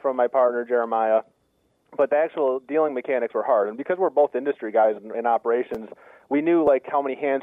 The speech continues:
per hour were ideal. And, um, I basically went to Wizard of Odds. I started calling these inventors and, like, uh, math guys from all around the country, just cold calling people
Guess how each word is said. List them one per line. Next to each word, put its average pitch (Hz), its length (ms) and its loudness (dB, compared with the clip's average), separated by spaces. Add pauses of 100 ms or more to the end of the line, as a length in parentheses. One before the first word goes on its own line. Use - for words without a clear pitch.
per 139 80 0
hour 120 420 4
were 117 200 2
ideal. 110 380 0
And, 110 140 -8
um, 104 280 -6 (800)
I 151 140 4
basically 180 440 2
went 143 160 0
to 143 40 2
Wizard 127 280 2
of 113 100 2
Odds. 123 340 4
I 151 140 2
started 147 220 0
calling 135 280 0
these 123 160 -6
inventors 120 540 0
and, 117 100 -8
like, 110 240 -2
uh, 113 220 -2
math 127 300 0 (100)
guys 123 300 4
from 123 120 -8
all 123 160 2
around 117 160 0
the 110 60 -8
country, 123 320 -4
just - 160 -4
cold 123 240 2
calling 110 260 -2
people 113 400 -2